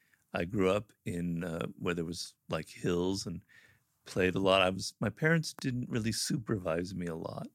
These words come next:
I was on my own. I mean, I tell people stories like when I was eleven years old,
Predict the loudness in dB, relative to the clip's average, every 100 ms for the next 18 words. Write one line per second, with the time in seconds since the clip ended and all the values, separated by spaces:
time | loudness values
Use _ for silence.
0 | _ -20 -20 _ -4 -2 0 0 2 0
1 | 0 -2 -2 -2 -4 -6 _ _ _ _
2 | _ 0 2 2 2 0 -2 -4 0 4
3 | 4 2 0 -4 -4 -6 -6 -4 -6 -2
4 | -2 0 -2 -2 -2 -2 -2 -4